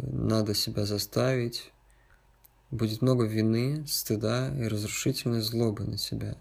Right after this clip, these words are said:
И на конечных станциях там «я глупая, я хуже всех», часто уже совершенно иррационально.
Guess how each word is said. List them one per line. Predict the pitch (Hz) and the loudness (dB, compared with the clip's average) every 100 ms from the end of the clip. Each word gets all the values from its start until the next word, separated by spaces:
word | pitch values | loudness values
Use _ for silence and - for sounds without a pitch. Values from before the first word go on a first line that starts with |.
| - - _ _ _ _ _ _ _ | -16 -20 _ _ _ _ _ _ _
И | - | -2
на | 107 | 0
конечных | 101 110 113 110 107 | 2 2 2 0 -2
станциях | - 113 127 139 127 127 | -2 0 0 0 -4 -4
там | - 110 113 113 117 - - - | -2 0 0 -2 -6 -20 -20 -4
«я | 104 101 | 0 2
глупая, | 113 139 131 117 | 2 2 2 2
я | 107 104 | 2 2
хуже | - 107 101 | 0 0 -2
всех», | - - 127 127 - - - - - - - _ _ _ - - | -2 0 0 -2 -10 -20 -20 -20 -20 -20 -20 _ _ _ -20 0
часто | 120 120 - | 2 2 2
уже | 110 110 110 107 104 | 0 2 2 2 2
совершенно | - 107 - 104 95 | 0 0 2 2 0
иррационально. | 98 98 - - 101 101 95 101 104 - | -2 -2 -4 -2 -2 -2 -2 -4 -4 -6